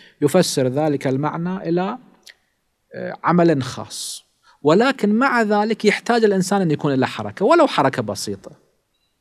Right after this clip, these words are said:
وقبل ف-، فترة قرأت أنه هناك محاولة لاختراع بعض الأشياء، هذه الأشياء بس-، بأثر حركة العين، العين الإلكتروني يلتقط حركة العين، عين الإنسان،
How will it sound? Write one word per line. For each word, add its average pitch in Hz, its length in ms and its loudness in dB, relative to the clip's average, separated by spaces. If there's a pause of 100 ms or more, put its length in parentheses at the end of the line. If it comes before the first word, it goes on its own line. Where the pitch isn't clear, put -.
(720)
وقبل 135 320 0
ف-، 139 100 -4
فترة 143 460 -4
قرأت 131 380 -2
أنه 123 380 -8
هناك 135 380 -8 (240)
محاولة 131 420 0
لاختراع 131 640 -6 (120)
بعض 135 240 -2
الأشياء، 156 480 -6 (380)
هذه 156 260 2
الأشياء 151 520 -4 (880)
بس-، 127 760 -2 (260)
بأثر 117 680 -2
حركة 160 560 2
العين، 135 560 2 (800)
العين 120 480 -2
الإلكتروني 117 720 -4
يلتقط 110 480 -4
حركة 151 480 -4
العين، 190 400 -2
عين 160 240 -4
الإنسان، 165 500 -4